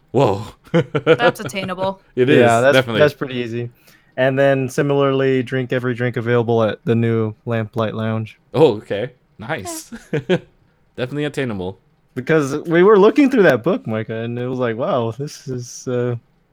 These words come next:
Speaker 3: quite a variety." <laughs>
Speaker 1: Yeah, yeah, it was good. I liked it. I liked the variety. Is this limited to alcoholic, or are you gonna try the non-alcoholic also?
Speaker 3: Eh, probably just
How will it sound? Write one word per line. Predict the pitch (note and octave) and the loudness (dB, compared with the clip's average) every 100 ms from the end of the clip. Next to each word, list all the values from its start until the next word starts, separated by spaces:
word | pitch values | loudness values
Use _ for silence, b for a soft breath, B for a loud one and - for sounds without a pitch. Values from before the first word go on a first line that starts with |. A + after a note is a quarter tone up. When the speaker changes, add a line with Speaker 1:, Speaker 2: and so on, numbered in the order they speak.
| _ _ | _ _
Speaker 3:
quite | - C3 C3 | -6 -4 -4
a | |
variety." | B2 B2 D3 C3+ A2 A#2 A#2 | -8 -10 -8 -8 -6 -6 -6
<laughs> | - - | -2 2
Speaker 1:
Yeah, | C3+ F3+ G2+ - | 4 2 0 -12
yeah, | - D#3+ | -8 -4
it | A2 | -4
was | C3 B2+ | -4 -4
good. | A#2+ E3 | -2 -2
I | G#2+ | -2
liked | A2+ B2+ C3 | -4 -4 -6
it. | A#2+ | -6
I | A#2+ | -2
liked | A#2+ C#3+ - | -2 -2 -2
the | B2+ B2 B2 B2 B2+ | 0 0 -2 -6 -12
variety. | A2 A2+ D3+ A#2+ A2 A#2+ _ | -6 -4 -4 -6 -10 -12 _
Is | - C3+ | -10 -6
this | D3+ C#3+ - _ _ _ | -6 -8 -12 _ _ _
limited | B2+ D3 C#3 B2+ | -4 -4 -6 -8
to | B2+ | -4
alcoholic, | B2 B2 B2+ D3 A3 A2+ | -4 -4 -6 -6 -8 -6
or | G#2+ A#2+ | -2 0
are | |
you | A#2 | 0
gonna | B2 A#2+ A2+ G#2 - | -4 -4 -6 -12 -8
try | B2+ | -4
the | A#2 G#2+ | -4 -4
non-alcoholic | A2 A2 G#2 G#2 G2+ G2+ F#2+ | -6 -6 -8 -10 -8 -8 -6
also? | G#2 - E2+ F#2+ _ _ | -8 -8 -14 -14 _ _
Speaker 3:
Eh, | C4 A#3+ A3 G#3 | -8 -4 0 0
probably | G3+ F3 D3 C3+ | 0 2 4 4
just | B2+ A#2 | 2 0